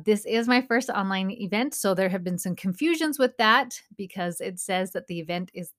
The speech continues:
like, a four-day event, but that's just how long you'll have access to it. So thirty minutes,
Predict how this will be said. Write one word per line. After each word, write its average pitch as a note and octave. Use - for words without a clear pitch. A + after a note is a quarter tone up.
like, E3+
a D#3
four-day F3+
event, F3
but F3
that's F#3+
just F3+
how F3
long E3+
you'll F3+
have F3
access D3
to -
it. -
So F3
thirty D#4
minutes, A#3